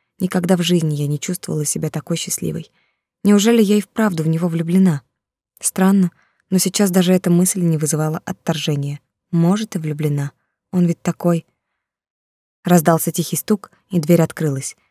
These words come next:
И снова я напряжённо ждала, кто же из-за неё появится. Но это не был магистр Рониур. В палату лазарета вошла Эрмелина.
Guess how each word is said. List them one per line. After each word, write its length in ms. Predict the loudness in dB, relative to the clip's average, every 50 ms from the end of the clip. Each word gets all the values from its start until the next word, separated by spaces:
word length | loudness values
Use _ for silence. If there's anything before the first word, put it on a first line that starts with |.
| _ _ _ -4
И 80 | -2 -2
снова 260 | 2 4 2 4 4
я 100 | 4 2
напряжённо 500 | 2 0 -2 -4 -2 0 0 0 0 -2
ждала, 420 | -4 -4 -4 -4 -2 -2 -2 -4 _ _ _ _ _ _
кто 220 | _ -2 2 2 2
же 140 | 4 4 4
из-за 180 | 4 4 4 6
неё 240 | 6 6 6 4 4
появится. 560 | 4 2 2 2 2 -2 -4 -6 -8 -10 -10 _ _ _ _ _ _ _ _ _ _ _ _ _ -2
Но 140 | 0 0 0 2
это 220 | 0 0 2 4
не 160 | 4 4 4
был 160 | 4 2 2 0
магистр 480 | 2 0 0 -2 -4 -4 -4 -6 -4
Рониур. 420 | -2 -2 -2 -2 -2 -4 -6 -8 -14 _ _ _ _ _ _ _
В 120 | _ _ 0
палату 380 | 2 4 4 4 4 2 0
лазарета 520 | -2 -2 0 0 0 0 0 0 0 -2 -2
вошла 300 | -2 -4 -4 -6 -8 -6
Эрмелина. 580 | -4 -2 0 0 0 0 0 -2 -4 -6 -8 -12